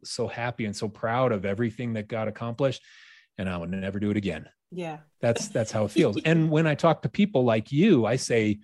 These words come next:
Speaker 1: You should do it. You're gonna grow in ways that you couldn't grow any other way. You should do it. You're one year in, you're past the hardest part.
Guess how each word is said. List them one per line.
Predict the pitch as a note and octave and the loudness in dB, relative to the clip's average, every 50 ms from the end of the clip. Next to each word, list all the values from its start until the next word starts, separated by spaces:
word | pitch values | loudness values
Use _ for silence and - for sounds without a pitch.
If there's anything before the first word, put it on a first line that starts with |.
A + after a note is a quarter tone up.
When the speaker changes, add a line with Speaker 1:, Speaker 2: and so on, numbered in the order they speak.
| _ _ _ _ _ _ _ _ - | _ _ _ _ _ _ _ _ -4
Speaker 1:
You | A#2+ | -2
should | A2 - - F3+ A#3 F#3 | -2 4 6 6 6 6
do | D3 A#2+ G2+ F2 D2+ | 4 0 -2 -2 -4
it. | C#2+ - - _ _ _ _ _ _ _ _ _ _ | -6 -8 -10 _ _ _ _ _ _ _ _ _ _
You're | - C3 E3+ | 2 4 6
gonna | F#3 E3+ C3 A2 | 6 6 6 4
grow | G2+ A#2 B2+ D#3 D#3+ E3 D#3 C#3 | 2 4 4 6 8 8 8 6
in | B2+ B2 B2 | 4 4 4
ways | B2 B2+ C#3 C#3+ C3 A#2 | 4 4 4 4 4 2
that | A#2+ A#2 G#2+ | 0 -2 -2
you | G#2 | -4
couldn't | G#2 - E3+ E3 D3+ B2+ | 0 2 2 2 2 0
grow | G#2 B2+ C3 B2+ B2+ A#2+ A2+ | 0 2 4 6 6 6 4
any | - C#3 C#3+ D#3 D#3 D3 C3+ | 2 0 0 0 2 2 4
other | C3 C3 A#2 A#2 A2 | 2 2 2 2 2
way. | G#2+ B2 C#3 C#3+ C#3 B2 | 2 4 6 6 6 4
You | A2 G#2+ G#2+ G#2+ | 4 2 2 0
should | G#2 - - - F3+ F#3+ F3+ C#3 | -2 -4 0 2 4 4 4 4
do | A#2+ A#2+ A2 G#2+ | 4 4 4 4
it. | G2 F#2+ G#2+ | 2 0 -2
You're | A#2+ B2 C3+ C3 | 0 0 0 0
one | B2+ C#3 C#3+ D#3 D#3+ | 0 0 0 0 0
year | D3+ C#3 C#3 C#3+ C#3 C3 B2+ | 2 2 4 4 4 4 4
in, | C3+ D3+ D#3 D3 C3 | 4 4 4 2 2
you're | A2+ - | 0 -2
past | - - C#3+ C#3+ C#3+ C3+ - | -4 -6 -6 -4 -4 -4 -4
the | - A#2+ | -4 -2
hardest | - - C3 B2+ B2+ A#2+ G#2 - - | 0 2 2 4 2 0 -2 -6 -4
part. | - D#3 D3+ D3+ C#3+ C3 G2 - | 0 2 4 4 4 2 -2 -6